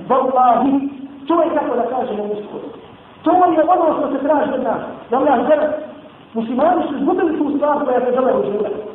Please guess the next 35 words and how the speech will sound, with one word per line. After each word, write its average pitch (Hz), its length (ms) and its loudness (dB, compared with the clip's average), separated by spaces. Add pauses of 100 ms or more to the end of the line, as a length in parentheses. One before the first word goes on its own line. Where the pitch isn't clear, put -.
(160)
Pogledajte 330 480 4
subhana 302 400 -2
što 339 120 2
je 311 120 4
bila 294 260 0
kada 294 200 2
ne 226 120 -2
može. 247 440 -4 (800)
To 359 80 0
je 359 160 0
bila 349 300 4
kad, 330 100 6 (320)
da 302 80 4
ga 302 200 2
svijet 403 240 0 (120)
ne 339 80 6 (100)
uči 381 240 0
svoju 311 240 -2
borbu, - 240 2 (240)
da 285 100 4
ne 339 120 0
uči 392 160 0 (100)
svoju 294 160 0
akciju. - 360 -4 (240)
A - 80 0
koliko 370 300 2
danas 359 320 4
muslimana, 302 540 0 (420)
koliko 330 200 2
danas 339 240 2
naše 320 240 2
omladine 240 400 -2 (220)
ima 330 200 2
na 294 140 0
želju 302 240 -4